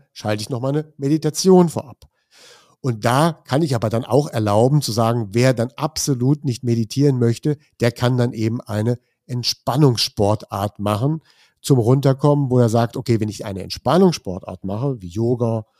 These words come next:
oder leichtes Laufen oder Spazierengehen, danach kann ich dann noch etwas lernen. Äh,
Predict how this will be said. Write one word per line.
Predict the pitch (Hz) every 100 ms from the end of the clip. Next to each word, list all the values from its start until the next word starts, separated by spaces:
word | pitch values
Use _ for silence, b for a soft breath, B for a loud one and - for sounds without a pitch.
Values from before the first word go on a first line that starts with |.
| b b
oder | - 90
leichtes | 85 95 123 - 101
Laufen | 98 110 107
oder | 95 90
Spazierengehen, | - 87 - 156 160 135 131 131 131 b b
danach | 113 110 120 117 -
kann | 101 92
ich | -
dann | 80
noch | 82
etwas | - - 92
lernen. | 87 85 - _ _ _ _ _ _ _ _ _ _ _ _ -
Äh, | 151